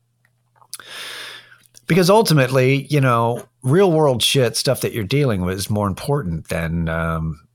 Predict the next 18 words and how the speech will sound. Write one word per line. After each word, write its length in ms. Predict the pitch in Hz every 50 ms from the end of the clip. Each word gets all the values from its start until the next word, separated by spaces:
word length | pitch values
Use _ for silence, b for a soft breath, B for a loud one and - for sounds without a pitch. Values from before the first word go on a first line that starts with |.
| _ _ _ _
you 120 | - 127
know, 200 | 95 85 85 87
things 460 | 90 - - 87 85 85 85 82 - -
that, 280 | 85 78 - _ -
uh, 200 | 82 85 85 - - - _ _ _ _ B B B B B B B B B B
it's 100 | _ -
like, 140 | 98 92 87
what 120 | 104 110
happens? 600 | 95 101 117 117 113 107 95 85 80 - - - - -
What's 180 | 113 - -
the, 100 | - 104
what's 260 | 98 104 107 110 -
your 80 | - 107
worst 260 | 104 104 98 - -
case 240 | - 107 92 90 -
scenario 480 | - 95 95 98 98 98 95 90 87 87
at 140 | 87 90 -
work? 460 | 95 101 107 87 - - - - -